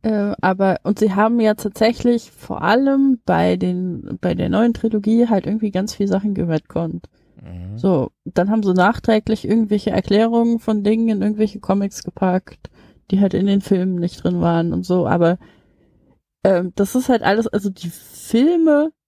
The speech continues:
Speaker 1: machen Scheiße und dann sind alle Sachen drumrum, versuchen das irgendwie zu fixen.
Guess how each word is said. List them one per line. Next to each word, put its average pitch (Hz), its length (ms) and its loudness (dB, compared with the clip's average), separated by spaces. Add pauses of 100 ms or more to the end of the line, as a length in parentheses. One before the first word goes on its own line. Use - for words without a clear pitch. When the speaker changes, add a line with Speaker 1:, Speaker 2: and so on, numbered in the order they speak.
Speaker 1:
machen 180 380 -4 (140)
Scheiße 320 600 0
und 240 180 -4
dann 220 160 0
sind 214 260 -8
alle 233 280 2
Sachen 208 460 -4
drumrum, 196 760 0 (160)
versuchen 240 480 0
das 185 160 -2
irgendwie 196 300 -2
zu - 140 -8
fixen. 151 500 -6